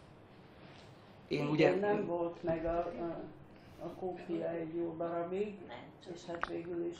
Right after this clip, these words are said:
Speaker 2: ö, a
Speaker 1: Vidéken meg egyáltalán nem.
Speaker 2: Hát ahogy, amilyen a filmeknek a sorsa, mert az is egy,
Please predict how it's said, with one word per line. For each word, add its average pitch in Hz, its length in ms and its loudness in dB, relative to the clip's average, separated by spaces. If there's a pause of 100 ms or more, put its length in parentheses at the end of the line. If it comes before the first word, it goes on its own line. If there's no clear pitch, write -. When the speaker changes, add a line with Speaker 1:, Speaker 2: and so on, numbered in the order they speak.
(120)
Speaker 2:
ö, 170 200 0 (680)
a 175 220 4 (800)
Speaker 1:
Vidéken 120 400 6
meg 113 140 4
egyáltalán 101 540 2
nem. - 120 -8 (1600)
Speaker 2:
Hát 247 360 -2
ahogy, 226 460 0 (2000)
amilyen 247 300 0
a 240 120 4
filmeknek 190 760 2
a 180 80 0
sorsa, 143 680 0
mert 156 280 -6
az 156 200 -4
is - 140 -10
egy, 156 240 -2